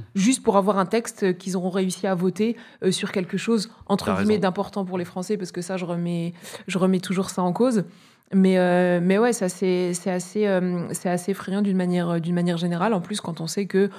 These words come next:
Speaker 1: pourtant, dans le projet de loi de, euh, de, du, de ministre de l'Intérieur, il y avait toute une question aussi sur, euh, bah, les emplois qui v-, qu'il va bien falloir pourvoir et avec de, du, de la, de la main-d'œuvre immigrée,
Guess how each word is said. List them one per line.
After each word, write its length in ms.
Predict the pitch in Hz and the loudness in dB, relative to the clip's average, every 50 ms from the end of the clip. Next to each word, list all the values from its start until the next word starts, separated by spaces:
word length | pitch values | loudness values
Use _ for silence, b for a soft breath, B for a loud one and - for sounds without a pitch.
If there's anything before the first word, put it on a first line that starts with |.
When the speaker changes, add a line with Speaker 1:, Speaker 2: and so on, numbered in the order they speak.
| B B B B | B B B B
Speaker 1:
pourtant, 200 | B _ - 196 | B _ -4 -2
dans 140 | 196 185 170 | 0 2 2
le 200 | 170 165 156 151 - - - _ _ _ _ _ _ _ _ _ _ _ - - | 2 2 0 -2 -4 -8 -20 _ _ _ _ _ _ _ _ _ _ _ -14 -6
projet 260 | - - 208 180 190 | -4 -2 0 2 2
de 60 | 160 | 2
loi 140 | 165 185 180 | 2 2 2
de, 300 | 170 165 165 151 156 170 B B B B B B - | 2 0 0 0 0 -2 B B B B B B -2
euh, 240 | - 175 156 160 160 | 0 2 2 2 0
de, 760 | 160 147 160 170 165 160 156 139 131 127 120 107 101 95 110 160 175 - - - | 0 -2 -2 0 0 0 0 0 -2 -2 -2 -4 -4 -4 -6 -8 -12 -14 -18 -10
du, 280 | - 180 175 170 160 131 | -6 -4 -4 -2 -4 -4
de 120 | 156 165 | -4 -2
ministre 260 | 175 185 180 185 180 170 | 0 0 0 0 2 0
de 60 | 180 | 0
l'Intérieur, 520 | 180 175 165 180 175 185 180 180 202 214 214 | 0 0 -2 -2 -2 0 2 2 2 2 2
il 40 | |
y 40 | 202 | 0
avait 240 | 175 165 175 190 196 | 0 2 2 0 0
toute 200 | 190 - - - | 0 -4 -6 -4
une 100 | 185 175 | -2 -2
question 320 | - 190 175 175 - 185 | -2 -2 -4 -4 -2 -2
aussi 260 | 202 190 190 - 214 202 | -2 -2 -2 -2 -4 -4
sur, 320 | - - - 196 185 180 | -4 -4 -4 -2 0 0
euh, 160 | 170 170 170 175 170 B B B B B B B | 2 2 0 -2 -4 B B B B B B B
bah, 80 | 170 170 | 0 0
les 180 | 170 175 165 | 2 0 0
emplois 300 | 180 156 - 190 190 196 | -2 -2 -2 -2 -2 -2
qui 180 | 190 - - 180 | -2 -4 -8 -10
v-, 60 | 160 - - - - - - | -10 -10 -16 -20 -20 -20 -14
qu'il 140 | _ - 190 | _ -6 -2
va 120 | 170 180 170 | 0 0 0
bien 160 | 160 180 180 | 0 0 -2
falloir 260 | - - 185 185 180 | -2 -2 -4 -4 -4
pourvoir 420 | - 180 180 170 180 208 220 220 202 | -4 -6 -4 0 2 2 2 2 2
et 100 | 180 - - | 0 -2 -2
avec 360 | 180 185 175 185 180 - - | -2 -2 -2 -2 -4 -4 -4
de, 220 | - 180 175 165 165 | -2 0 0 0 -2
du, 180 | 156 160 160 - _ - | -4 -6 -8 -8 _ -6
de 320 | 160 170 165 160 156 160 | -4 -2 0 0 0 -2
la, 220 | 156 147 147 110 113 | -2 -4 -4 -6 -8
de 340 | 127 156 170 165 160 165 180 | -8 -8 -8 -6 -2 0 0
la 100 | 175 175 | 2 2
main-d'œuvre 340 | 180 175 175 180 165 170 | 0 0 0 0 0 -2
immigrée, 500 | 175 175 175 170 - 170 190 208 233 240 | -2 -2 -2 -2 -2 0 0 2 2 0